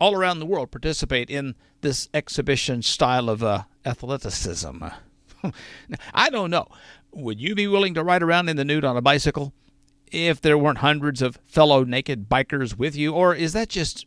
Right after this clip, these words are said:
really easier to do anyway? I,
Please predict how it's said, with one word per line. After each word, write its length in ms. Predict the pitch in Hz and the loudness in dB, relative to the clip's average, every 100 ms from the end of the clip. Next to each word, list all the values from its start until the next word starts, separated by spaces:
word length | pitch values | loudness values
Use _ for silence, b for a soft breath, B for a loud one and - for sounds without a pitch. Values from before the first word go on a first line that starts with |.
| - | -8
really 220 | 170 147 | -4 -4
easier 400 | - 165 147 135 | -6 -6 -6 -8
to 120 | 127 | -10
do 180 | 120 127 | -6 -4
anyway? 440 | 135 107 64 - _ b b b b | -4 -8 -12 -18 _ b b b b
I, 180 | - - | -4 -4